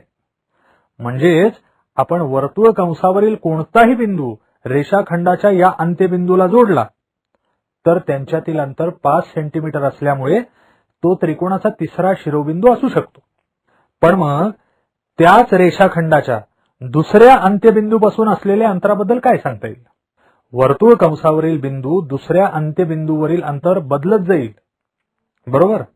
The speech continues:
म्हणजेच त्रिकोणाच्या तिसऱ्या बाजूची लांबी बदलत जाईल. आपल्याला त्रिकोणाच्या तिसऱ्या बाजूची लांबी सहा सेंटीमीटर हवी असल्यामुळे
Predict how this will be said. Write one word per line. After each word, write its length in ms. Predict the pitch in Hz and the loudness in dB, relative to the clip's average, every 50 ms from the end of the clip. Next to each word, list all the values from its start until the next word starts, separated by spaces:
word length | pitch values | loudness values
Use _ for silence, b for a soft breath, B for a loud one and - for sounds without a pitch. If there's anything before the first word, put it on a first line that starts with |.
| _ _ _ _ _ _ _ _ _ _ _ _ | _ _ _ _ _ _ _ _ _ _ _ _
म्हणजेच 460 | 127 131 135 151 160 156 143 165 202 - _ _ _ _ _ _ _ _ - | -6 -4 -2 0 0 2 2 0 0 -2 _ _ _ _ _ _ _ _ -6
त्रिकोणाच्या 520 | 135 139 135 - 185 190 185 - - 196 190 - - | -6 -6 -4 -4 -4 -4 -4 -2 -4 -4 -6 -4 -10
तिसऱ्या 340 | 156 - - 180 196 214 208 | -10 -8 -4 -2 0 2 2
बाजूची 400 | 185 165 160 180 170 - 180 170 | 2 0 0 -2 -4 -4 -2 -2
लांबी 240 | 160 156 165 202 214 | 0 0 0 -4 -2
बदलत 320 | 170 160 143 127 180 226 | -2 -4 -2 0 0 0
जाईल. 260 | 226 214 247 156 117 107 _ _ _ _ _ _ _ _ _ _ _ _ _ _ _ _ _ _ - | 2 2 0 0 0 -6 _ _ _ _ _ _ _ _ _ _ _ _ _ _ _ _ _ _ -6
आपल्याला 360 | 131 - - 151 165 185 196 | -6 -4 -2 -2 0 0 -2
त्रिकोणाच्या 640 | 190 - 156 143 139 - 165 170 175 170 - 185 180 - | -2 -4 -6 -6 -4 -4 -4 -2 -2 -2 -4 -6 -6 -6
तिसऱ्या 300 | 151 139 - - 175 190 | -12 -8 -4 -2 -2 0
बाजूची 400 | 180 165 151 151 165 156 - 160 | 0 0 -2 -2 -4 -8 -6 -4
लांबी 240 | 151 147 156 170 190 - | -4 -4 -4 -4 -6 -8
सहा 320 | - - 147 117 147 170 | -4 -6 -4 -2 -2 -2
सेंटीमीटर 580 | - - 165 156 156 - 165 165 165 160 175 156 | -2 -4 -8 -8 -6 -8 -8 -8 -4 -4 -4 -4
हवी 180 | 139 139 139 | -4 -6 -6
असल्यामुळे 520 | 139 131 - 147 151 151 151 135 127 131 | -8 -8 -8 -8 -8 -8 -6 -6 -6 -6